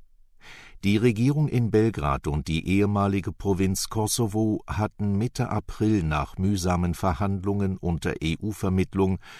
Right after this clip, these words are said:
ein Abkommen zur Normalisierung ihrer Beziehungen geschlossen. Das Kosovo hatte im Jahr zweitausendacht seine Unabhängigkeit erklärt, deren Anerkennung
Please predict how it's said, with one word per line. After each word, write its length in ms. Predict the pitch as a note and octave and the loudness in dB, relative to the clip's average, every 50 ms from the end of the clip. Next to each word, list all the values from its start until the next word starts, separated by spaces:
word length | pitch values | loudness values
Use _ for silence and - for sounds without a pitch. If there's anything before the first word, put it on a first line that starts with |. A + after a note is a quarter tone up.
| - - - | -18 -8 -2
ein 240 | - F#2+ F#2+ F#2 F#2 | 0 2 2 2 0
Abkommen 640 | - B2+ A#2+ - - - - A#2 G#2+ G#2 G#2 F#2+ | -2 -4 -6 -6 -6 -4 -2 0 0 2 0 0
zur 260 | F2 - - G2+ F#2 F2+ | -2 -2 -2 0 0 0
Normalisierung 1000 | F2 F2 F2 F2 F2+ F2+ F2 F2 F#2 E2+ D2 D#2 F#2 F#2 F#2 F2 F2 D#2+ D#2 - | 2 0 0 0 0 0 0 0 0 -2 -2 0 0 0 0 0 -2 -2 -2 -2
ihrer 260 | D#2 D#2+ D2+ D2+ D2+ | -2 -2 -2 -2 -2
Beziehungen 640 | C2+ - C#2 - - - E2+ D#2+ D2 C#2 C#2+ C#2+ C#2+ | -4 -4 -6 -4 -4 -2 0 0 0 0 -2 -2 -2
geschlossen. 560 | C2 C#2+ - - F2 D2 C#2 - - D2+ C2 - - - - - - - - - - - - - - - - | -4 -4 -4 -2 0 0 0 -2 -2 -4 -6 -8 -12 -20 -20 -20 -20 -20 -20 -20 -20 -20 -20 -20 -14 -4 0
Das 200 | F2+ F2 - - | 2 2 2 2
Kosovo 600 | - - A#2+ A2+ - - C3+ B2 C3 B2+ A#2 F2 | 0 0 0 0 2 0 0 0 0 0 0 0
hatte 220 | G#2 G#2+ - - - | -2 -2 -2 -2 -2
im 160 | - F#2 F#2 | 0 0 0
Jahr 260 | E2 F2+ F2+ F2+ E2+ | 2 2 2 2 0
zweitausendacht 1040 | - - - F2 E2+ F2 D#2+ - - D#2+ D#2+ C#2 D#2 D2 - - F2 D2 - - - | -2 -2 -2 0 0 0 -2 -2 -2 -2 -2 -2 -2 -4 -2 -2 -2 -2 -2 -4 -6
seine 340 | - E2 E2 D#2+ D2 D#2 - | -2 -2 0 0 0 -2 -2
Unabhängigkeit 1040 | - G#2+ G2+ - E2+ E2 D#2 - - D#2 C#2 D2 D2 - - - E2+ E2 D#2 - | -2 -4 -4 -2 -4 -4 -4 -2 -2 -2 -2 -2 -4 -6 -4 -2 -2 -2 0 0
erklärt, 520 | F2 E2+ - - - F2 G2 A#2 - - - - - - - - - - | 0 -2 -2 -2 0 0 0 0 -2 -4 -10 -18 -18 -18 -18 -18 -10 -2
deren 400 | - F#2+ G2 G2+ F2 F#2+ G2 - | 2 2 4 4 4 2 0 0
Anerkennung 800 | - A2 A2+ - - G#2 - - - G2+ F#2+ F#2+ F2+ F2+ F#2 | 0 0 0 0 -2 -4 -4 -2 0 0 2 2 2 2 0